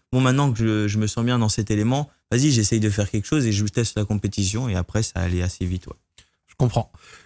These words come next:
Speaker 2: Pour revenir à toi, euh, Tom, justement, euh, est-ce que dès tes seize ans, t'avais l'ambition d'en faire quelque chose de professionnel ? C'est à quel moment que t'as compris que sportivement, c'était correct pour toi et qu'il y avait peut-être quelque chose à gratter en triathlon ?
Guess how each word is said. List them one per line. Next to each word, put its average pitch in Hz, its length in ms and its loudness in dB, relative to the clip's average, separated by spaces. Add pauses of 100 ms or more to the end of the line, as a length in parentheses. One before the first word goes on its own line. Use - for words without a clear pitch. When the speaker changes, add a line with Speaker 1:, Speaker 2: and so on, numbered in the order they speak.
(140)
Speaker 2:
Pour 175 280 4
revenir 180 340 6
à 156 60 4
toi, 240 280 4
euh, 131 160 4
Tom, 233 280 2
justement, 170 440 2
euh, 120 100 4 (300)
est-ce - 160 2
que - 100 4
dès 180 140 6
tes 175 140 4
seize 165 220 4
ans, 208 60 4
t'avais 131 200 4
l'ambition 135 360 4
d'en 143 80 6
faire 123 160 2
quelque 131 140 2
chose 135 160 4
de 127 80 4
professionnel ? 135 460 4
C'est - 80 4
à 131 40 4
quel 170 140 2
moment 160 240 4
que - 60 -6
t'as 151 100 2
compris 135 300 0
que - 100 2
sportivement, 143 600 2
c'était 110 280 0 (220)
correct 156 360 4
pour 127 180 -2
toi 202 140 4
et 190 40 2
qu'il 123 100 0
y 110 40 4
avait 107 80 -2
peut-être - 200 -2
quelque - 140 -2
chose 123 160 0
à 117 60 4
gratter 117 260 0
en 120 80 2
triathlon ? 123 420 0